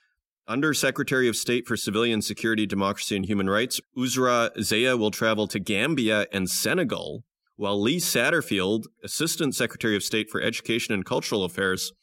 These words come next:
will hit South Africa this week. Quote, "You'll be seeing this as a year of travel of U S officials to Africa,"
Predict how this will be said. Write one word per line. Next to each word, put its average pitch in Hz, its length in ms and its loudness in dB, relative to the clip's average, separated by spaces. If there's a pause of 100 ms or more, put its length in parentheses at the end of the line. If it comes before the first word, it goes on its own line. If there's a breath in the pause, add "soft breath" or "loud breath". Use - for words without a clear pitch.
(160)
will 98 100 -8
hit 117 220 -2
South 107 320 0
Africa 117 560 0
this 82 280 -6
week. 87 420 -4 (340)
Quote, 143 400 -4
"You'll 117 160 0
be 113 140 0
seeing 160 320 2
this 131 180 2
as 110 160 0
a 107 60 0
year 120 180 2
of 139 100 0
travel 117 400 2
of 95 120 2
U 107 160 2
S 101 120 -4
officials 104 460 -2
to - 180 -6
Africa," 101 640 0